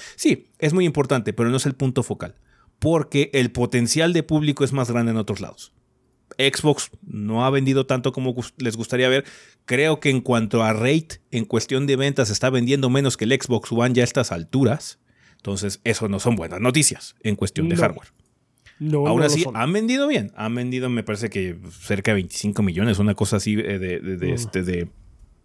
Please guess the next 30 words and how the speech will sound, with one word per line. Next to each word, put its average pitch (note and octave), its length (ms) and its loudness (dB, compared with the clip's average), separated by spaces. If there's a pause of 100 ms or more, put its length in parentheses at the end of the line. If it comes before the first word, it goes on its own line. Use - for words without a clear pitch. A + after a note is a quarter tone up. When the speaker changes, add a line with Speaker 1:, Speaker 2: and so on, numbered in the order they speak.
(640)
Speaker 1:
eh, F2+ 320 0
de F#2 100 2
consolas, G#2 560 2
una G#2+ 180 0
cosa A2 240 0
por G2 100 0
el F2 80 -2
estilo, B2 260 2
Speaker 2:
Ujú. - 60 -6
Speaker 1:
que A2+ 60 0
es G#2 100 -2
la, G2+ 140 0 (240)
la B2+ 120 0
estimación, B2 540 2
porque C3 220 -2
Microsoft G#2 340 -2
no G2+ 100 -2
da, G#2 200 2 (480)
no C3 120 2
da C#3 120 4
datos, C#3 320 2
porque A2+ 260 0
si G#2+ 100 -2
los A2 140 0
comparas A#2+ 400 0
con A#2+ 80 -2
los G2+ 140 2
demás G#2 240 2
siempre A2 280 -2
quedan G#2+ 320 0